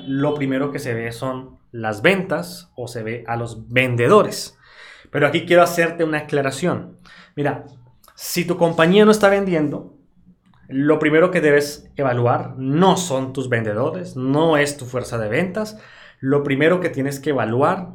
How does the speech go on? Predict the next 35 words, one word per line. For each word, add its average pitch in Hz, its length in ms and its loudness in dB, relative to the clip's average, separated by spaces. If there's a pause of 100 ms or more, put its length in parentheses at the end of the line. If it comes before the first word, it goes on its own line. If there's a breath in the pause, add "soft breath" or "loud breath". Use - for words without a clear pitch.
(220)
es 151 460 -6 (220 soft breath)
tu 151 160 -2
propuesta 123 920 -4
de 117 140 -6
valor. 104 320 -4 (640 loud breath)
Y 165 120 -2
la 175 80 10
pregunta 202 400 4
básica 208 320 4
que 170 100 -2
te 160 120 -6
quiero 156 180 -4
hacer, - 360 -6 (280)
que - 80 -10
es 143 60 -6
una 160 160 2
pregunta 135 380 -2
que 147 80 -2
nos 131 120 -2
hizo 131 260 -4
Bern 139 360 0
en 131 80 -4
un 127 100 -6
entrenamiento, 127 640 -8
y 113 60 -6
es, 131 300 -10 (1600 soft breath)
¿tu - 360 -4
promesa 196 460 6
de 220 80 6
valor, 127 480 2
tu 156 100 -8
propuesta 147 460 -2
de 175 80 2
valor 127 480 0
está 143 640 -6